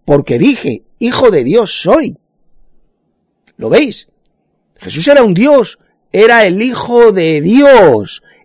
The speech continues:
el Hijo de Dios. Jesús reconoció que esos jueces de Israel eran dioses, eran seres poderosos, en hebreo Elohim.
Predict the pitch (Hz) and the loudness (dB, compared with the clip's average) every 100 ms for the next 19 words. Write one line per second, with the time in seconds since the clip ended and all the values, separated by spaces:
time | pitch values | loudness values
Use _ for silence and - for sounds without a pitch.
0 | _ 190 190 190 208 262 233 294 262 240 | _ -4 0 0 -2 -4 -6 -2 2 4
1 | 208 180 165 180 226 247 214 - - 139 | 2 0 -4 -2 0 2 0 -4 -8 -8
2 | - 214 220 208 185 180 196 208 208 185 | -2 0 2 0 -4 -6 -6 -8 -6 -4
3 | 175 - _ _ - 135 139 160 151 175 | -4 -6 _ _ -8 -6 -4 -6 -6 -6
4 | 165 175 180 180 196 202 196 190 202 - | -4 -2 -2 -2 0 2 2 0 -4 -12
5 | _ - 143 185 208 208 175 131 156 202 | _ -4 -2 0 0 -2 -4 -6 -4 2
6 | 262 294 269 - 196 120 101 - _ _ | 4 4 2 -2 -6 -8 -8 -16 _ _
7 | _ _ _ - 202 226 226 - 214 233 | _ _ _ -2 0 0 0 0 2 2
8 | 233 - 180 156 170 233 220 147 127 127 | 0 0 0 2 0 -2 -4 -6 -6 -4
9 | 143 185 185 156 151 233 214 | -2 0 0 0 0 0 -2